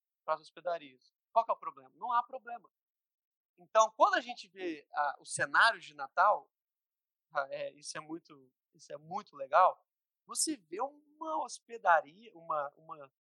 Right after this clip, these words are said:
estrebaria, assim, um negócio chique. Ah, consertaram Jesus. Ele nasceu loiro, branco, mais branco que, que o Matias, ah,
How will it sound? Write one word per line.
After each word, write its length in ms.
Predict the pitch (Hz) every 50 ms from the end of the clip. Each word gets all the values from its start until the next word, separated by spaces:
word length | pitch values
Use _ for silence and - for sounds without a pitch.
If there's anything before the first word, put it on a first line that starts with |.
| _ _
estrebaria, 680 | 165 - - 175 196 202 214 190 156 147 147 165 202 208
assim, 320 | 196 - - 175 180 202
um 60 | 233
negócio 520 | 226 226 190 160 165 190 - - - 330 _ _ _ _ _ _ _ _ _ _ _ _ _ _ _ _
chique. 560 | - - - - - 254 - _ _ _ _ _ _ _ _ _ _ _ _ _ _ _ _ _ _ _ _ _ _ _ -
Ah, 320 | - 139 139 139 135 139
consertaram 560 | - - 262 285 - 339 311 - 294 277 285 285
Jesus. 520 | 285 339 302 262 262 202 156 - - _ _ _
Ele 140 | - 180 185
nasceu 300 | 156 143 - - - 147
loiro, 360 | 143 143 143 147 165 220 302 359 _ _ _ _ _ _ _ _ _ _ _ _ _ _ _ _ _ _ _ _ _ _ _ _ _ _ _ _ _ _ _ _ _ _ _ _ _
branco, 580 | - 185 165 170 175 202 247 - - 349 392 403 _ _ _ _ _ _ _ _ _ _
mais 180 | 196 220 269 269
branco 300 | - 190 202 269 - _ _ _
que, 120 | - 262 _ _ _ _ _ _ _ _
que 100 | _ 220
o 40 |
Matias, 680 | 214 220 202 175 - - - 165 156 185 240 233 - - _ _ _ _ _ _ _ _ _ _ _ _
ah, 380 | - 160 160 151 143 135 127 -